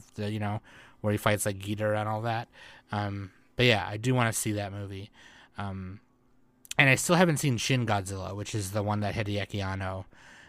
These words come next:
uh, did, um, which is a new Toho one. But yeah, Spider-Man three Daredevil actor Charlie Cox from the Daredevil Netflix series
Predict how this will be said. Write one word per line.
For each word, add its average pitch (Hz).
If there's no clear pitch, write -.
uh, 95
did, 95
um, 98
which 101
is 101
a 98
new 101
Toho 98
one. 85
But 113
yeah, 98
Spider-Man 190
three 185
Daredevil 156
actor 143
Charlie 180
Cox -
from 120
the 110
Daredevil 123
Netflix 131
series 104